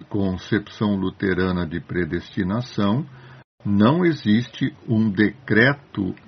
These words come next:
de Deus, nem antes da queda, nem depois da queda,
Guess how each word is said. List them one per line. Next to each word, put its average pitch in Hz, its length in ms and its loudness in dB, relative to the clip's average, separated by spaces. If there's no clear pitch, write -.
de 90 160 -4
Deus, 104 720 0
nem 127 480 2
antes 139 560 0
da 95 180 -6
queda, 98 760 -2
nem 113 360 2
depois 131 800 0
da 92 160 -6
queda, 107 720 -2